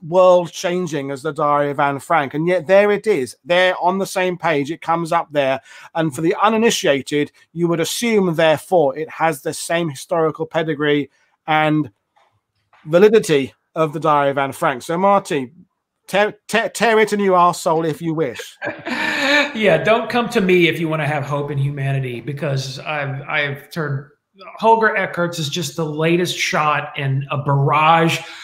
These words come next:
Speaker 2: of things that have made me lose my faith in the way that people can consume historical knowledge. Um, as smarter minds have already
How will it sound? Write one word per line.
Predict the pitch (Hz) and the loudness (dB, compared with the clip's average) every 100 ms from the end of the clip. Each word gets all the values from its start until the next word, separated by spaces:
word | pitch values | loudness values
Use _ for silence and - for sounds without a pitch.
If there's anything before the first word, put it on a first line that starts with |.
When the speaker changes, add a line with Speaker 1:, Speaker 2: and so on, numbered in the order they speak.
| - | -4
Speaker 2:
of | 160 139 | -2 0
things | 170 156 143 | 2 2 0
that | 147 | -2
have | 127 135 139 | -2 -4 -4
made | 147 143 | -4 -4
me | 139 143 135 139 | -4 -4 -2 -4
lose | 131 131 143 147 139 | -6 -6 -4 -4 -4
my | 135 120 | -4 -6
faith | 117 - - 165 165 165 | -8 -10 -2 0 0 -4
in | 156 143 | -10 -8
the | 143 | -6
way | 143 143 | -4 -4
that | 143 | -6
people | 147 143 139 | -8 -10 -10
can | 139 131 | -6 -6
consume | - 123 - 143 | -6 -8 -6 -4
historical | 131 - 135 131 131 123 | -6 -4 -4 -4 -6 -10
knowledge. | 120 120 120 - - - 165 - - - | -8 -8 -8 -12 -14 -16 -16 -18 -20 -2
Um, | 180 170 160 143 139 - _ - - _ _ _ | 2 2 2 0 0 -2 _ -20 -20 _ _ _
as | 208 185 170 | 2 2 2
smarter | - 185 196 185 | 2 4 4 4
minds | 180 160 | 2 0
have | 151 | -2
already | 147 139 | -2 -2